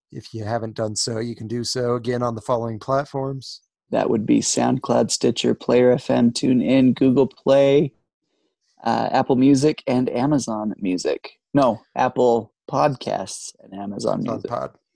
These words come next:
Speaker 1: uh, is it on Amazon Music? Is that
Speaker 2: No,
Speaker 1: the app?
Speaker 2: it, Amazon Music, Apple Podcasts.
Speaker 1: So, so our podcast is on Amazon Music, though, right?
Speaker 2: Yes.
Speaker 1: I haven't tried to look it up, so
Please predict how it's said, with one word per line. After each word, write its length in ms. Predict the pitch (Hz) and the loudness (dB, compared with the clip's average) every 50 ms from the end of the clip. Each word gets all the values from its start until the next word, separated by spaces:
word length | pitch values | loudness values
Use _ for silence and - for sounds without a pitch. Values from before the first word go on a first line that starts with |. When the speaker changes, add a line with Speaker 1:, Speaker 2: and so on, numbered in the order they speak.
| _ _ - | _ _ -20
Speaker 1:
uh, 80 | - - - _ _ _ _ - | -20 -20 -20 _ _ _ _ -16
is 160 | 131 110 117 | -12 -8 -4
it 80 | 117 | -2
on 120 | 123 123 131 | -2 0 0
Amazon 400 | 143 143 143 139 147 135 127 117 | 0 -2 0 0 -2 -2 -2 -4
Music? 640 | 113 117 131 139 135 165 175 170 - - - _ _ _ _ _ _ _ - | -2 -2 -2 -2 -2 -2 -6 -8 -10 -16 -20 _ _ _ _ _ _ _ -6
Is 60 | 127 113 | -2 0
that 120 | 127 123 | 0 2
Speaker 2:
No, 120 | 117 107 | 2 0
Speaker 1:
the 60 | 101 131 | 0 -2
app? 180 | 135 147 - - | -2 -4 -2 0
Speaker 2:
it, 280 | 143 147 143 131 - - - - - - - _ - | 2 2 2 0 -4 -10 -18 -18 -20 -20 -6 _ 2
Amazon 520 | 160 143 147 151 143 139 147 147 143 139 | 4 6 6 6 4 4 4 2 2 2
Music, 640 | 135 139 135 131 123 113 117 113 120 - - - - _ | 4 4 4 4 4 4 2 0 0 -2 -6 -12 -18 _
Apple 300 | - 127 120 - - 110 | -8 -8 -6 -6 -6 -8
Podcasts. 880 | - - 113 107 110 151 - - 104 - - - - - - - - - - _ _ _ _ _ _ _ _ _ _ _ _ _ _ _ _ | -8 -8 -10 -10 -10 -12 -14 -16 -18 -18 -16 -14 -14 -14 -14 -14 -16 -16 -16 _ _ _ _ _ _ _ _ _ _ _ _ _ _ _ _
Speaker 1:
So, 320 | - - 139 127 127 - | -8 -4 -4 -4 -4 -6
so 200 | 120 - - 123 | -8 -8 -6 -4
our 340 | 117 117 117 113 113 107 - _ | -2 -2 -2 -2 -2 -4 -6 _
podcast 640 | - 123 117 117 - - 120 113 113 110 - - | -2 -2 -2 -2 -2 -6 -6 -8 -8 -8 -10 -12
is 120 | 120 107 - | -12 -12 -10
on 240 | - 69 69 67 - | -10 -10 -12 -12 -14
Amazon 560 | - - 127 123 - - - 64 - - - | -14 -12 -12 -12 -12 -12 -12 -12 -12 -12 -14
Music, 460 | - 123 - - - - - - - | -14 -14 -14 -14 -14 -14 -16 -18 -18
though, 180 | - 55 55 - - | -18 -16 -16 -16 -16
right? 180 | - 69 71 - | -16 -12 -6 -2
Speaker 2:
Yes. 680 | 127 120 120 104 - - - - - - - - - _ _ _ - | 2 4 4 4 2 -2 -6 -10 -10 -12 -12 -16 -18 _ _ _ -10
Speaker 1:
I 80 | 127 | -6
haven't 320 | 127 123 - 127 123 107 - | -4 -4 -4 -6 -8 -6 -2
tried 200 | - 131 120 101 | -2 -2 -2 -2
to 60 | 113 | -4
look 220 | 110 110 107 - 127 | -6 -8 -8 -10 -10
it 80 | 110 | -8
up, 260 | 113 113 - - - | -8 -8 -8 -10 -10
so 360 | - - - 76 - - - | -12 -10 -10 -8 -10 -10 -12